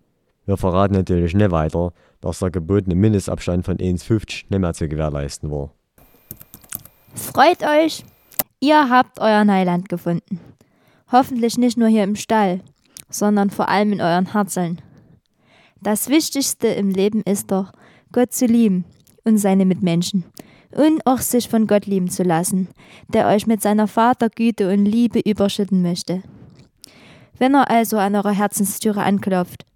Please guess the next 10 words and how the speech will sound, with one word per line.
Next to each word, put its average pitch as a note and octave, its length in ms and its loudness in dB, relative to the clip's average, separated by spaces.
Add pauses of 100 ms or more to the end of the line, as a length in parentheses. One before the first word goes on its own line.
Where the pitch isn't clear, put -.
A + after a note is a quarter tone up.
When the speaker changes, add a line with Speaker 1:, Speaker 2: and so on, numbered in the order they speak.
(180)
Speaker 2:
schickt - 320 -2
ihn A3 140 2
nicht G3 180 0
zum F#3+ 160 -2
Nachbarn F3 440 -2
weiter F3 300 -2
wie E3+ 140 -2
ein F3 120 -2
Vorwerk-Staubsaugervertreter, F3+ 1700 0 (420)
sondern G#3 680 0